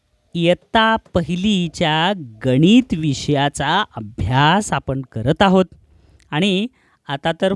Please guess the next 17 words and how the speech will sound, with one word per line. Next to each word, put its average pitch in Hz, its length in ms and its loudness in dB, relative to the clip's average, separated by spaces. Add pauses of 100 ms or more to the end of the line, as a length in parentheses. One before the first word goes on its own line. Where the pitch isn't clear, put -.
(100)
फारच 185 500 -2 (260)
सोपा 190 840 2 (120)
आणि 185 140 -8 (100)
छान 175 680 -4
असा 147 280 -8
भाग 131 300 -6 (200)
पाहायचा 110 400 -4
आहे 147 80 4
आपल्याला. 139 360 0 (920)
आणि 143 280 0 (140)
तो 160 140 2
भाग 151 340 0
म्हणजे 170 240 -2
काय 196 200 0
रे? 202 160 -4 (400)
आता 190 160 -2
समजा 190 280 -2